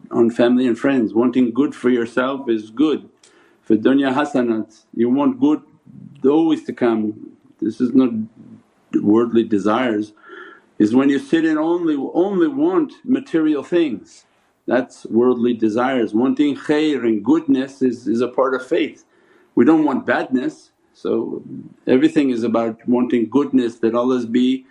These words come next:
rida, Allah be satisfied. "La anta maqsudi wa ridat matlub." Begging your forgiveness and asking your rida and satisfaction. So of course we want Allah's satisfaction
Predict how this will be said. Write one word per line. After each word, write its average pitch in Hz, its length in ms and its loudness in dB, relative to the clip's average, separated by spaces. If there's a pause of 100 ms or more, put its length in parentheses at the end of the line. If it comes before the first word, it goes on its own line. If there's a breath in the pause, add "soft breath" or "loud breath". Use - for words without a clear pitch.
(500 soft breath)
rida, 131 460 2
Allah 135 400 -2
be 127 100 0
satisfied. 127 760 -4
"La 135 120 -2
anta 160 380 -2
maqsudi 160 720 -2
wa 131 180 0
ridat 131 440 -2
matlub." 123 640 -2
Begging 151 340 2
your 151 140 0
forgiveness 143 920 -2 (460 soft breath)
and 131 140 6
asking 151 400 2
your 143 180 0
rida 151 480 0
and 120 140 0
satisfaction. 135 1040 -2
So 113 260 0
of 113 160 -6
course 165 240 0
we 139 80 2
want 127 220 0
Allah's 139 300 -2
satisfaction 131 840 -2